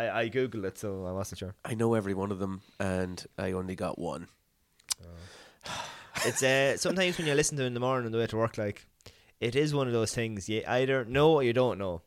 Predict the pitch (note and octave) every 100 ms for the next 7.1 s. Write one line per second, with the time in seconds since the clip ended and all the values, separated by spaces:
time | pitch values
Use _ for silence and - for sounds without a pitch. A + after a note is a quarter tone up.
0 | - G#2+ G2 - _ - - B2+ C#3+ D#3
1 | D3+ C#3 A#2+ A2+ A#2+ G#2 - - - A2+
2 | C3 C3+ B2+ B2+ C3 D#3+ G3 D#3+ - _
3 | - - A#3 B3 - D#3+ F3 C3 A#2 B2+
4 | - B2 B2+ A2+ B2 C3 B2 - - -
5 | - - G#2+ A2 G#2 - - C#3 D3+ C#3+
6 | C3+ B2 G#2+ A2 B2 C#3 A#2+ A#2 B2 G#2+
7 | G2